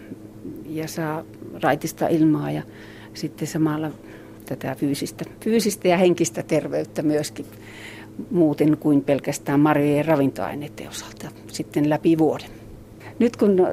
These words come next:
taikinaan on lisätty hiiva ja makeutta ja vähän suolaa, lisätään nämä jauhot ja alustetaan ne hyvin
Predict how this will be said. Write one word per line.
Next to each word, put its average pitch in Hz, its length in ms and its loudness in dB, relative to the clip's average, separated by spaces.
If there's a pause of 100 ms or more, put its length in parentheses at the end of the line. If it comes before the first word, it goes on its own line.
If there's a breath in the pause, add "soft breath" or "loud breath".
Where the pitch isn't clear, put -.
taikinaan 175 500 4
on 151 120 2
lisätty 151 520 -2 (260)
hiiva 202 360 0 (1040 loud breath)
ja 165 140 4
makeutta 165 680 0
ja 135 260 -4 (300)
vähän 139 220 -6
suolaa, 180 560 0 (560 loud breath)
lisätään 151 600 0
nämä 143 160 0
jauhot 170 460 2
ja 156 100 0
alustetaan 156 540 -4
ne 175 120 -4
hyvin 226 420 2